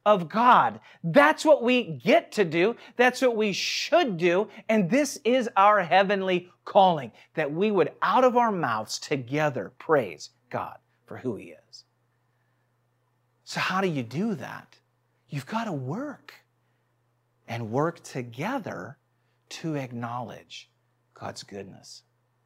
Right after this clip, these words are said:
and his greatness. This is how we draw the next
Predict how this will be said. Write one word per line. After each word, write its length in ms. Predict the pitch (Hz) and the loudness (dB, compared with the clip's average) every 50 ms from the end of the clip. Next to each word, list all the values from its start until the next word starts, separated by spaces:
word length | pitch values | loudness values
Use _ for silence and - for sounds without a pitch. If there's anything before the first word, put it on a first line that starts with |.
| _ _ | _ _
and 100 | - 101 | -20 -20
his 140 | 104 101 - | -18 -18 -16
greatness. 640 | - 104 120 147 _ _ _ _ _ _ - _ _ _ _ _ _ _ _ _ _ _ _ _ _ _ _ _ _ | -16 -18 -18 -20 _ _ _ _ _ _ -20 _ _ _ _ _ _ _ _ _ _ _ _ _ _ _ _ _ _
This 200 | - 185 175 - | -4 -2 -2 0
is 160 | 208 180 143 | -4 -4 -2
how 120 | 160 175 165 | -2 -2 0
we 140 | 147 151 143 | 0 -2 -4
draw 720 | 139 123 123 131 135 156 196 226 208 139 107 104 101 110 127 _ _ _ _ _ _ _ | -4 -6 -8 -8 -6 -6 -6 -4 -4 -6 -6 -8 -10 -14 -16 _ _ _ _ _ _ _
the 100 | - 123 | -12 -10
next 520 | 120 123 123 135 139 - - - - - | -8 -6 -6 -8 -8 -10 -14 -14 -14 -18